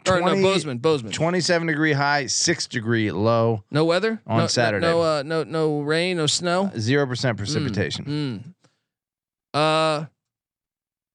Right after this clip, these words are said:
Speaker 1: I'm gonna call for a little upset. Weber State pulls off the upset. They lost the first time,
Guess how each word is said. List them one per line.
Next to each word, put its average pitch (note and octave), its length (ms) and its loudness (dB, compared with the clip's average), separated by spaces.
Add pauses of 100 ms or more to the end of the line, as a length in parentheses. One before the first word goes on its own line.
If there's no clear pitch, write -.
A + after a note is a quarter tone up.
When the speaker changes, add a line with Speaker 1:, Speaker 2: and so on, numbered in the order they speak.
(1600)
Speaker 1:
I'm A#3 80 -2
gonna G4 140 -2
call G3+ 220 0
for G#3 140 -2
a F#3+ 40 2
little D3 180 0
upset. C#3+ 380 -4 (1900)
Weber E3 240 2
State C3 380 -2 (100)
pulls C#3+ 240 0
off C3+ 140 0
the B2 120 -4
upset. A2+ 260 -6
They A#2 100 -4
lost D3+ 260 -2
the C3 80 -10
first C#3+ 280 -4
time, C3+ 300 -2